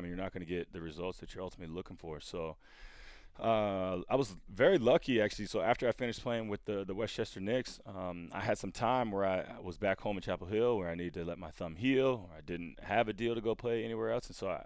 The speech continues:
I was able to spend some time with the Rams Club. Um, <clears throat> just kinda hanging out with all those guys, seeing how they worked, seeing the things that they did, um, seeing the, the, the type of impact that they've had, you know, on,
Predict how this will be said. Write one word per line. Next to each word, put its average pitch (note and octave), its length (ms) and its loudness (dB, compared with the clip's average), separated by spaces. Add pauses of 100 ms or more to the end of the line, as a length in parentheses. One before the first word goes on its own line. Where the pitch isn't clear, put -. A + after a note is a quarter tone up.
I - 20 -12
was F#2+ 140 -8
able A2 140 -4
to - 40 -10
spend G#2 200 -10
some G2 100 -10
time A#2 280 -2
with F#2+ 100 -8
the F#2+ 80 -10
Rams G2 260 -4
Club. F2 240 -6 (800)
Um, - 540 -12 (420)
<clears throat> - 480 -10
just - 260 -4
kinda A2 280 0
hanging A2+ 300 0
out A#2 140 6
with A2 120 2
all A2+ 120 4
those A2 140 2
guys, B2 260 0
seeing A#2+ 260 -2
how A2+ 160 2
they A2 120 2
worked, A2 360 0
seeing B2 420 -4
the G#2 100 -2
things A2+ 200 -2
that G2+ 80 -14
they G#2+ 140 2
did, G2 400 2 (420)
um, - 320 -12
seeing A2+ 300 -6
the, G2 200 -2
the, G2 220 -6
the F#2+ 100 -8
type G2+ 240 0
of F2+ 100 -8
impact G#2 380 0
that F2+ 100 -8
they've F#2+ 160 -4
had, F#2 360 0 (120)
you - 80 -18
know, - 280 -16
on, - 120 -14